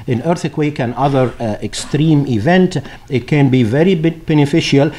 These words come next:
as long as we base this on our years of experience and development in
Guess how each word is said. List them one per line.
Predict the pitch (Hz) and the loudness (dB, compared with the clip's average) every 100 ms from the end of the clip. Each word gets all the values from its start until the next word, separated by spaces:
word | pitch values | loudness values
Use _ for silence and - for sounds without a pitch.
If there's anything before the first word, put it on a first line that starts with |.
| - | -2
as | 190 175 | 0 2
long | 226 370 262 | 2 2 0
as | 247 240 - - | -2 -4 -6 -10
we | 170 175 | -2 -2
base | 139 147 180 190 - | 0 4 6 4 0
this | 143 165 - - - - | 0 0 -2 -8 -10 -12
on | - 127 139 139 131 - | -2 4 4 4 2 2
our | 123 131 117 | 2 2 0
years | 113 139 156 131 | 0 2 2 2
of | 135 117 120 | -2 -2 -6
experience | 107 - - 139 131 127 120 123 | -8 -10 -2 2 4 4 4 2
and | 117 110 | 2 4
development | 104 120 127 120 123 120 117 - | 2 4 4 2 0 0 0 0
in | 113 110 | 0 2